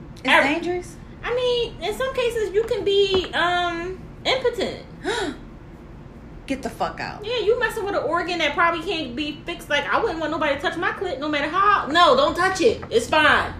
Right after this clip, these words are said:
Speaker 1: Yeah, no. Leave my pussy alone.
Speaker 2: Those are nerves. And I'm, for, for someone who's had surgery, a lot of your nerve endings don't come back.
Speaker 1: I'm so grateful that I still have feelings in my, um,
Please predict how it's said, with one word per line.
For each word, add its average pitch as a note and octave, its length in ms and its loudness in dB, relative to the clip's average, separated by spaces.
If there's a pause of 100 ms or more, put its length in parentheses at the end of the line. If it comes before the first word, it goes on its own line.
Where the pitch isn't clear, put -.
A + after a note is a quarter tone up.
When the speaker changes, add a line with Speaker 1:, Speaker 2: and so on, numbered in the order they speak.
(160)
Speaker 1:
Yeah, F#3 240 -4
no. F3 280 -6 (680)
Leave G#3+ 160 -6
my A3 80 -6
pussy G#3+ 340 -10
alone. - 340 -12 (280)
Speaker 2:
Those F#4+ 300 8
are E4 200 6
nerves. C4 720 0 (680)
And C4 260 2
I'm, C#4+ 320 2
for, C#4 180 2
for D#4 140 0
someone F4 340 0
who's E4 160 -2
had C#4 240 0
surgery, C#4+ 680 -2
a G#3 100 4
lot B3+ 200 4
of G#4+ 60 2
your F#4 120 0
nerve D#4 220 2
endings D4 300 -2
don't C4 200 -2
come A#3+ 160 -4
back. F4+ 180 2
Speaker 1:
I'm B3+ 60 2
so A3+ 260 0
grateful F#3+ 420 -2
that E3 120 -4
I E3 100 -4
still F3 240 -10
have E3+ 200 -6
feelings F3+ 520 -8
in E3 160 -12
my, D#3+ 420 -10
um, E3 200 -12